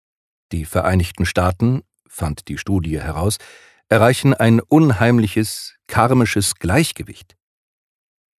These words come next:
Die erwarteten Klimaschäden entsprechen fast exakt dem Anteil des Landes am weltweiten C O zwei Ausstoß.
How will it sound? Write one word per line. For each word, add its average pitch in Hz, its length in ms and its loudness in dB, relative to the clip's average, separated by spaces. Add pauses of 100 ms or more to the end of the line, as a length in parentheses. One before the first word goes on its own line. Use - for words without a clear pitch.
(140)
Die 113 160 4
erwarteten 107 640 2
Klimaschäden 117 800 -2
entsprechen 107 540 -4
fast - 340 -4
exakt - 640 -6
dem 120 240 2
Anteil 107 460 0
des 80 180 -6
Landes 104 400 -2
am 80 240 -4
weltweiten 98 640 0
C 104 300 0
O 92 100 -2
zwei 92 540 -4
Ausstoß. - 640 -8